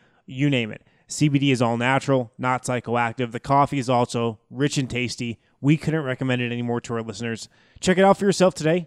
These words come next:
and receive twenty percent off when you use the code B S N two zero one nine at checkout, and you'll get it shipped straight to your door.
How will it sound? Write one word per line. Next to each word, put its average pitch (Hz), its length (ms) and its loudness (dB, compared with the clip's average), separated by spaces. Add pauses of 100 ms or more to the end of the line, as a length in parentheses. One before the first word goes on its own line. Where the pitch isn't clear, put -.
and - 80 -8
receive 139 280 -4
twenty 175 260 0
percent 143 300 -2
off 131 240 0 (100)
when 160 300 0
you 160 60 -2
use 139 120 -4
the 131 80 -10
code 135 320 -2
B 143 160 -2
S 151 160 -2
N 160 160 -2
two 151 200 -4
zero 131 280 -2
one 120 240 -4
nine 120 240 -4
at 101 140 -8
checkout, 165 460 4 (260)
and 127 120 -2
you'll 139 120 8
get 160 120 2
it 151 80 -6
shipped - 380 0
straight 160 360 -4
to 170 100 -6
your 196 120 2
door. 117 280 -2